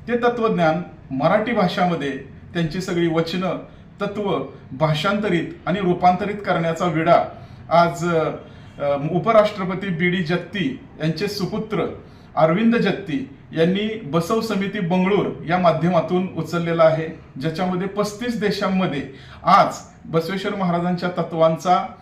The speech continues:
प्रसार व त्याचं भाषांतर आज फ्रेंच, इंग्रजी, कोरियन, स्कॉटिश, अरेबियन, पर्शियन यासारख्या पस्तीस भाषांमध्ये भाषांतर यावर्षी झालेलं आहे. त्यामुळे यावर्षीची बसवेश्वर जयंती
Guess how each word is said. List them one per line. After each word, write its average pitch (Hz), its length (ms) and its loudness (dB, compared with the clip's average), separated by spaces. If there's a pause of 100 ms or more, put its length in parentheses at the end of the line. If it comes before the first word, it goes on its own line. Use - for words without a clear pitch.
(460)
प्रसार 196 400 6 (480)
व 202 240 0
त्याचं 202 380 -4
भाषांतर 214 640 2 (280)
आज 143 340 2 (960)
फ्रेंच, 208 360 0 (400)
इंग्रजी, 202 540 0 (720)
कोरियन, 208 560 4
स्कॉटिश, 214 840 0
अरेबियन, 208 560 2
पर्शियन 214 520 0
यासारख्या 190 360 -2
पस्तीस 190 380 -6
भाषांमध्ये 175 480 0
भाषांतर 165 520 0
यावर्षी 170 380 0
झालेलं 160 400 0
आहे. 180 80 -2 (360)
त्यामुळे 170 240 0
यावर्षीची 220 580 4
बसवेश्वर 208 420 -4
जयंती 180 600 -4